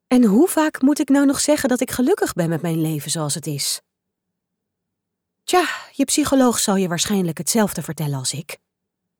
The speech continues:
Niemand kan alleen echt gelukkig zijn, lieverd. We hebben allemaal wel eens wat gezelschap nodig." "Dus daarom heb je alle dating-apps ter wereld op je telefoon staan?"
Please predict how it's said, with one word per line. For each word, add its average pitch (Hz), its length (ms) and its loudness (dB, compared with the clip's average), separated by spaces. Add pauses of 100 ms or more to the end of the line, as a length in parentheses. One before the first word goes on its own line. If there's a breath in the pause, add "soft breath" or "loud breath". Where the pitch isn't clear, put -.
(200)
Niemand 247 500 6
kan 226 240 2
alleen 202 680 0
echt - 340 -4
gelukkig 180 480 -4
zijn, 156 280 -4
lieverd. 147 460 -6 (1000)
We 247 100 2
hebben 262 240 4
allemaal 302 440 6
wel 240 120 4
eens 226 140 2
wat 208 180 0
gezelschap 143 560 -2
nodig." 151 480 -6 (1400)
"Dus 269 220 0
daarom 269 400 4
heb 175 140 0
je 196 100 -4
alle 175 200 0
dating-apps 175 600 0
ter 170 160 0
wereld 156 360 -2
op 165 100 -6
je 160 100 -8
telefoon 156 500 0
staan?" 139 460 -4